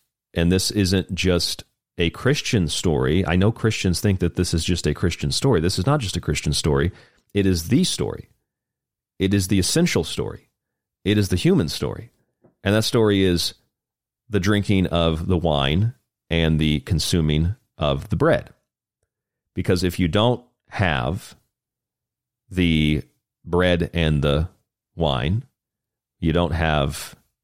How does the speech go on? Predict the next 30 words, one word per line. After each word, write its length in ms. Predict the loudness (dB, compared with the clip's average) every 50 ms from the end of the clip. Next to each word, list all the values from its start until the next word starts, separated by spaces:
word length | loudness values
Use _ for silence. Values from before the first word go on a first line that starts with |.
| _ _ _ _ _ _ _ _ _ _ _ -4
those 180 | -2 -2 -2
two 200 | -2 -2 -2 -2
things 380 | -2 -2 -2 0 2 2 0 0
because 400 | 0 -2 -2 0 0 0 0 0
you 120 | 0 0
don't 220 | 2 0 0 -2 -2
have 500 | -2 -2 0 0 0 0 -2 -6 -12 -20 _ _ _ _ _ _ _ _ _ _ _ _ _ _ _ _ _ -2
wheat, 420 | 0 0 0 0 -2 -8 -16 -16 _ _ _ _ _ _ _ -8
you 120 | -4 -2
don't 160 | 0 0 0
have 420 | 0 0 0 0 0 -2 -4 -8 -16 _ _ -2
grapes, 520 | 0 0 0 0 -2 -6 -8 -8 -8 -10 _ _ _ _ _ _ -6
you 100 | -2 0
don't 220 | 0 0 0 0 0
have 480 | 0 2 2 2 0 0 -4 -8 -14 _ -2
any 400 | 0 2 2 4 4 2 2 2
of 180 | 0 -2 0
the 100 | 0 -2
things 400 | -2 0 0 0 2 2 2 2
that 140 | 0 0 0
you 100 | 0 0
need 400 | 2 2 2 2 2 0 0 -4 -8 _ _ _ _ _ _ _ _
for 640 | _ -4 -2 0 2 2 2 2 2 0 -2 -4 _ _ _ _ _ _ _ _ _ -8
what 160 | -4 -2 0
we 140 | 0 0 0
consider 320 | 0 0 0 0 0 0
to 80 | 0 0
be 320 | 0 0 0 0 -2 -6 _ _ _ _ _ _
more 360 | -6 -4 -2 0 0 0 -2 0
agriculturally, 1120 | -2 -2 0 0 -2 -2 -2 -2 -2 -2 -4 -4 -2 0 0 0 0 0 0 0 -2 -4